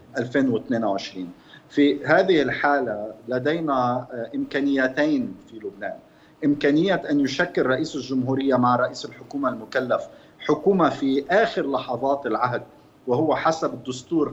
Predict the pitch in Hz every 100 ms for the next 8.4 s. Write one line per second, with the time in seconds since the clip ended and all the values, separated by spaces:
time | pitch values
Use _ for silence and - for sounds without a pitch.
0 | - 180 202 151 127 135 131 - 113 -
1 | 139 110 - - - - 139 160 147 131
2 | - 170 156 127 - 151 127 - 123 156
3 | 147 127 127 - - - 180 - 165 175
4 | 185 151 143 143 131 117 120 123 143 123
5 | 120 120 139 139 131 160 151 139 139 160
6 | 127 - - 117 131 139 120 - - -
7 | 143 131 143 131 113 - 113 123 107 98
8 | - 98 98